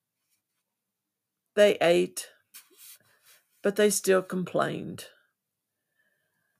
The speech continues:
And he said to, to them to go tell the people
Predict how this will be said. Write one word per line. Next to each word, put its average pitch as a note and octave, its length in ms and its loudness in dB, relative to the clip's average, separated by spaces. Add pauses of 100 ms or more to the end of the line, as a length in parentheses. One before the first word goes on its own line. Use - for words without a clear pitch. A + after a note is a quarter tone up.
(2250)
And A3 100 -2
he G#3+ 140 0
said G#3+ 340 0
to, - 180 -10 (680)
to F3+ 100 -6
them E3 560 -4 (4000)
to F#3+ 120 -4
go F#3+ 180 4
tell G#3 220 -2
the A2 100 -6
people B2 580 -6